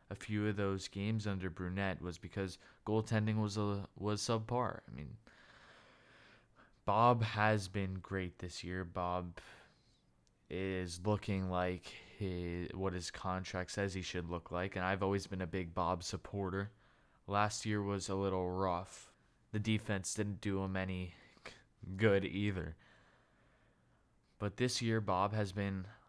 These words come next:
much better. His record definitely shows that.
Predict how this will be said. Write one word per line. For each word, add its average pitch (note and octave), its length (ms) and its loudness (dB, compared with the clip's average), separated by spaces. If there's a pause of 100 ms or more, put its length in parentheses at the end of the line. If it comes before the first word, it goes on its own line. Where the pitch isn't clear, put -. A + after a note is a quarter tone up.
(180)
much G2+ 480 2
better. F2 300 0
His F2+ 260 -4
record G2 600 0 (260)
definitely F#2+ 640 2
shows G2+ 520 2
that. D2+ 320 -6